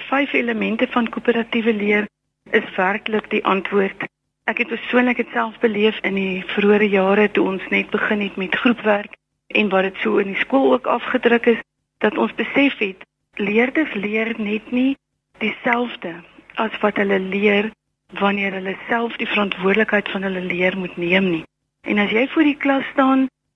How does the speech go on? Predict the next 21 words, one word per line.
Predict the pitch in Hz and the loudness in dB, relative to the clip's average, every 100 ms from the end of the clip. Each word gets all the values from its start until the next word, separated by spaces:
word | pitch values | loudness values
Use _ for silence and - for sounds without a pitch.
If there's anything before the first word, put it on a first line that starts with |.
| _ 214 | _ -6
en | 208 | -2
jy | 202 202 202 - 220 | 0 0 -4 -4 -2
verduidelik | - 196 220 247 269 - | 0 2 2 2 0 0
vir | - 214 196 | 2 2 0
leerders | 196 202 214 214 220 208 - - | -4 0 0 2 0 0 -6 -8
en | 185 190 | -6 0
hulle | 208 226 | 2 2
moet | 202 | 0
net | 190 190 220 - | -2 -2 -2 -6
luister, | 185 185 214 - - 214 - - - - | -4 0 0 0 0 0 -2 -4 -4 -4
gebruik | 233 254 269 | 0 2 4
hulle | 262 262 | 2 2
een | 247 247 - | 4 2 2
sintuig. | 170 170 - 180 - - _ _ _ - | -2 -2 -4 -4 -6 -8 _ _ _ -8
Die | - | 0
oomblik | 320 302 294 | 2 2 0
wat | 247 240 | -4 -4
jy | 214 202 | -2 -2
hulle | 196 - - | -2 -2 -2
inspann | 240 247 - 240 226 226 - _ _ - | -2 -4 -4 -2 -2 -4 -8 _ _ -6
om | 214 | -4